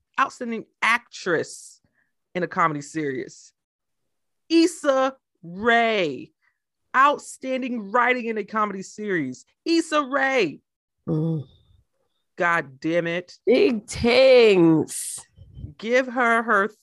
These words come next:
Speaker 1: things, okay?
Speaker 2: Mm, she really
Speaker 1: Stop playing.
Speaker 2: deserves. I can't wait for more Issa Rae content. I'm waiting with bated breath.
Speaker 1: Bated breath.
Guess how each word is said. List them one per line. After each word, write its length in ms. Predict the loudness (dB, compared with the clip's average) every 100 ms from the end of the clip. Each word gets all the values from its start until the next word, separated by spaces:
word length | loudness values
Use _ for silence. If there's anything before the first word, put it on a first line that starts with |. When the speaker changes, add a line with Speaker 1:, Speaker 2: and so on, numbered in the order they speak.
| -8
Speaker 1:
things, 540 | -6 -4 -4 -4 -4
okay? 680 | -8 -6 -4 -2 -2 -4 -8
Speaker 2:
Mm, 60 | -6
she 80 | -2
really 280 | 2 4 4
Speaker 1:
Stop 100 | 0
playing. 140 | -2
Speaker 2:
deserves. 400 | 0 2 0 -4 -2
I 140 | -2
can't 320 | 0 0 2
wait 160 | 2 0
for 160 | 2 2
more 220 | 2 2
Issa 300 | 0 -2 -2
Rae 160 | -2 -4
content. 680 | -2 -2 -2 -2 -2 -2 -2
I'm 140 | 0
waiting 280 | 4 2 2
with 180 | -4 -4 _
bated 340 | 4 4 2
breath. 420 | -2 -6 -6 -10 -14 _ _ _ _ _ -20 -20
Speaker 1:
Bated 420 | -14 -10 -10 -14 -18
breath. 680 | -20 -14 -12 -12 -14 -18